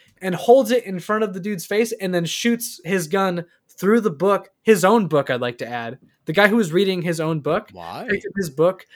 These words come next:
Speaker 1: shot through his book, and killed the bartender. And then I had to fight off the bad guys and then do one of those, you know, N P C walks where I gotta follow him back to the place I just left.
Speaker 2: Oh, God.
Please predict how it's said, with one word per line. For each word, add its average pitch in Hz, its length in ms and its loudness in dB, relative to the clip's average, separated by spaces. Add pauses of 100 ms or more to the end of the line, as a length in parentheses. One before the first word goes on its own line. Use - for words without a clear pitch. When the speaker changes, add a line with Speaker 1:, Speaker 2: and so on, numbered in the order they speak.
(180)
Speaker 1:
shot - 420 0
through 254 180 2
his 202 200 2
book, 180 340 0
and 165 200 -4
killed 226 380 4
the 160 80 0
bartender. 151 840 0 (480)
And 196 200 0
then 185 100 4
I 175 80 4
had 175 200 4
to 165 60 0
fight 175 280 2
off 165 240 0
the 156 100 -2
bad 156 300 0
guys 139 300 -2
and 156 260 -6
then 139 280 -6 (440)
do 160 180 0
one 156 160 0
of 147 60 -2
those, 143 260 -2
you 151 80 -4
know, 143 120 -6
N 156 200 -8
P 165 140 -6
C 165 200 -4
walks 139 480 -2
where 147 120 -2
I 143 60 -2
gotta 139 180 -4
follow 147 320 -2
him 156 180 -6
back 135 260 -4
to 156 80 -4
the 131 120 -6
place 143 240 -6
I 135 80 -4
just 127 240 -10
left. 120 380 -4
Speaker 2:
Oh, - 40 -20
God. 92 360 -14